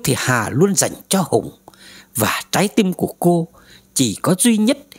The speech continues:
hình bóng của chồng cũ mà thôi.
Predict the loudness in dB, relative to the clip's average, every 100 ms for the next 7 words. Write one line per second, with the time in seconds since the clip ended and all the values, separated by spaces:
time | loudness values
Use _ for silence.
0 | _ -2 -2 -2 -4 -2 0 0 -4 -4
1 | -4 -2 -4 -4 -4 0 2 0 -2 _
2 | _ _ -4 -2 -2 -4 -8 -4 0 0